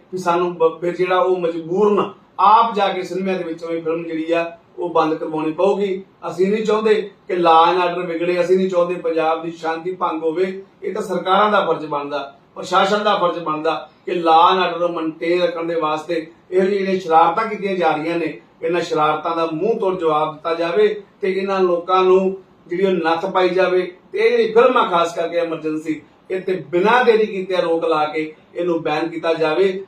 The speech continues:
ਜੇਕਰ ਤਾਂ ਸਾਡੇ ਕਿਸੇ ਯੋਧੇ ਦੀ ਫਿਲਮ ਬਣ ਕੇ ਆਉਂਦੀ ਆ, ਉਹਨਾਂ ਵਾਸਤੇ ਤਾਂ ਬਹੁਤ ਜਲਦੀ ਕੱਟ ਲੱਗਣੇ ਸ਼ੁਰੂ ਹੋ ਜਾਂਦੇ ਨੇ, ਬੈਨ ਲੱਗਣੇ ਸ਼ੁਰੂ ਹੋ ਜਾਂਦੇ ਨੇ। ਜਿਵੇਂ ਕਿ ਭਾਈ ਕਾਲੜਾ ਦੇ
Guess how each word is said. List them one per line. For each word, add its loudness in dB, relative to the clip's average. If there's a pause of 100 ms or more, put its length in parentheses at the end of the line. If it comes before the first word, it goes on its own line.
(100)
ਜੇਕਰ 4
ਤਾਂ -2
ਸਾਡੇ 2
ਕਿਸੇ -2
ਯੋਧੇ 4
ਦੀ -4
ਫਿਲਮ -2
ਬਣ -2
ਕੇ -8
ਆਉਂਦੀ -2
ਆ, -2 (280)
ਉਹਨਾਂ 4
ਵਾਸਤੇ 4
ਤਾਂ -2
ਬਹੁਤ 0
ਜਲਦੀ -2
ਕੱਟ -2
ਲੱਗਣੇ -4
ਸ਼ੁਰੂ -6
ਹੋ 0
ਜਾਂਦੇ -4
ਨੇ, -6 (240)
ਬੈਨ 2
ਲੱਗਣੇ 2
ਸ਼ੁਰੂ -2
ਹੋ 4
ਜਾਂਦੇ -2
ਨੇ। -2
ਜਿਵੇਂ -2
ਕਿ 0
ਭਾਈ 0
ਕਾਲੜਾ 0
ਦੇ -2